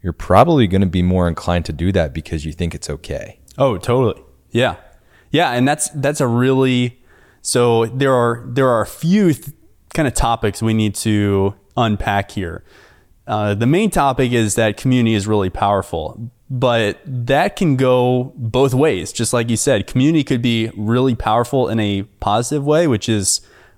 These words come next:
Speaker 2: obviously what we are trying to manifest in our lives. But then it can also be a really negative thing if you're surrounded by the wrong kinds of people. So yeah, that's, that's really, that's really important.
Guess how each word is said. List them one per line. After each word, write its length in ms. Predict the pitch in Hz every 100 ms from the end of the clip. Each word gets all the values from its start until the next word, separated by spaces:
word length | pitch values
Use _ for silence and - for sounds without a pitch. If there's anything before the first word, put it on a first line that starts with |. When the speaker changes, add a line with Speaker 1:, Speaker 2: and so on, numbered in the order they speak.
| _ -
Speaker 2:
obviously 800 | 107 110 123 117 - 120 120 113
what 480 | 107 107 107 107
we 180 | 107 107
are 140 | 104 101
trying 500 | - 110 104 107 104
to 280 | - 110 98
manifest 640 | 95 113 147 175 131 -
in 60 | 127
our 100 | 131
lives. 420 | 131 151 180 - - - - _
But 260 | 120 107
then 380 | 120 120 117 110
it 140 | 110 110
can 140 | 110
also 640 | 107 - 110 104 101 101
be 300 | 107 113 110
a 80 | 101
really 420 | 98 101 98 98
negative 600 | 95 104 123 196 151 110
thing 300 | - 110 110
if 140 | 107 110
you're 120 | 104
surrounded 560 | - 104 101 101 98
by 160 | 98 95
the 120 | 92
wrong 380 | 90 101 110 107
kinds 280 | 101 92 -
of 100 | 87
people. 460 | 80 80 67 55 _
So 460 | - - 104 98 98 - - - - _
yeah, 260 | 120 95
that's, 440 | 82 110 104 - -
that's 400 | 127 127 120 -
really, 560 | 117 107 104 101 98 95 - _ _ -
that's 240 | - 107 -
really 180 | 101
important. 500 | 92 92 90 90 73